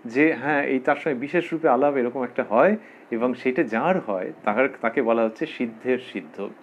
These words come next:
মানে, ওই সিদ্ধের মধ্যেও তিনি একেবারে super class, সিদ্ধের সিদ্ধ। বলে বলছেন যে এই যে অবস্থাটা যে হবে, যে তাকে যে পাবে, তার জন্যে কি করতে হয়, আবার ওই বৈষ্ণব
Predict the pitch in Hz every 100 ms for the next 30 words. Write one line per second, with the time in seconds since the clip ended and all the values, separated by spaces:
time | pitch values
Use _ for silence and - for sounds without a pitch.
0 | - - - - 147 165 160 - 180 160
1 | 196 196 190 180 190 160 131 151 147 131
2 | 117 131 120 - - 170 - 135 113 98
3 | 87 - - - - 160 143 160 151 -
4 | 107 92 - 107 123 - - - - -
5 | 110 123 147 165 139 107 98 113 - -
6 | - - - - - - - - 117 123
7 | 175 151 170 151 131 151 - 135 113 113
8 | 104 104 104 85 - - - - 113 113
9 | 120 120 113 131 127 127 - - 98 110
10 | 117 90 113 - 113 113 107 110 135 151
11 | 120 - 139 127 127 131 143 165 117 135
12 | 139 113 120 - 151